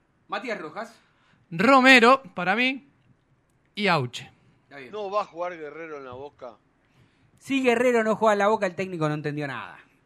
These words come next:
Speaker 2: Esa era mi preocupación.
Speaker 1: Pero bueno.
Speaker 2: Porque para mí,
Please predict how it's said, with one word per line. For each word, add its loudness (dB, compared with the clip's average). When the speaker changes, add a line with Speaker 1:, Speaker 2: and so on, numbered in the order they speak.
Speaker 2:
Esa 0
era -4
mi -6
preocupación. -2
Speaker 1:
Pero -8
bueno. -6
Speaker 2:
Porque -6
para 0
mí, -2